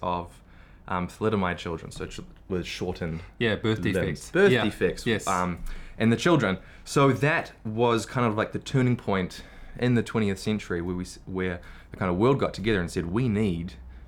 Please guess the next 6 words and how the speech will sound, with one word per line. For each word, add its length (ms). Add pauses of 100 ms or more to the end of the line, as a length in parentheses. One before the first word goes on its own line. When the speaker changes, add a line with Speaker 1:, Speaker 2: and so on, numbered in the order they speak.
(120)
Speaker 1:
to 180
have 200
standards 340
in 120
place, 560 (640)
um, 440